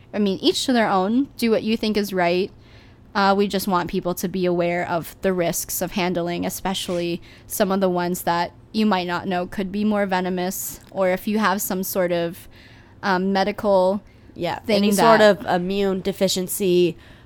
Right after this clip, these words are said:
Speaker 2: or if you think there's a chance that you could have allergies, if you touch the hairs and it made you itchy, then maybe just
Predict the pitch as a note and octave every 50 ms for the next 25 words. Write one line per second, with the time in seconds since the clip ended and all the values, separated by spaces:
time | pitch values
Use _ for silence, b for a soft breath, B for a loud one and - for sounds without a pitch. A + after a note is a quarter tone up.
0 | b b - - F3 E3 D#3+ D#3+ - D#3 - - - - - - - - - -
1 | G3 - - G3+ F3+ - - A3 A3+ B3 A#3 - A#3+ A#3+ G#3 A#3 - - B3+ A#3
2 | A#3+ A#3 - A#3 A3+ - A3+ A#3 - B3 A#3 B3 A#3+ A3+ A3 G3 G#3+ A3+ A#3+ A#3+
3 | B3 A#3+ B3 B3+ B3+ - - - F#3+ F#3 F3+ - - B B B B B - G3
4 | F#3 F3+ F3+ F3 F3 F3 F3 E3+ D#3 - - - - - - - G3+ G3+ - -
5 | - G3 F#3 E3+ G3+ G3 G#3+ G#3+ A3+ A3+ - F#3 D#3+ D#3+ D3+ D#3+ F3+ F#3 G3 G3
6 | - F3 - - G3+ - - B3 B3+ B3+ B3+ A#3 b b b b b b b b
7 | b b - - - - - - - - - - - - - - - - - -
8 | - E3 D#3+ E3 E3 D#3 F3+ F3 D#3 - - - - - - - - - - -
9 | - - - - - - - C4+ D4+ D#4+ D4 E4 E4 - - D#4+ D#4+ D#4+ D#4+ -
10 | - - - -